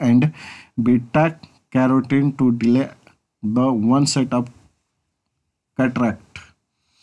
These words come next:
और ये पावरफुल आपका एंटीऑक्सीडेंट है ही, लेकिन आपके नेचुरली आपका विटामिन सी, बी-,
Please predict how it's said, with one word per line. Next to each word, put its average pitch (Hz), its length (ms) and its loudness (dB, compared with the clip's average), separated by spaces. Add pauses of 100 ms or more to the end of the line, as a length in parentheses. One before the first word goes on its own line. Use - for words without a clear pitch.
(1040)
और 165 300 0
ये 175 140 2
पावरफुल 175 560 2
आपका 175 260 0
एंटीऑक्सीडेंट 156 840 0
है 135 400 -2
ही, 160 260 0 (560)
लेकिन 120 380 0 (100)
आपके 120 540 -2
नेचुरली 127 520 2
आपका 123 220 -2
विटामिन 113 380 0
सी, 123 260 -2
बी-, 117 220 -2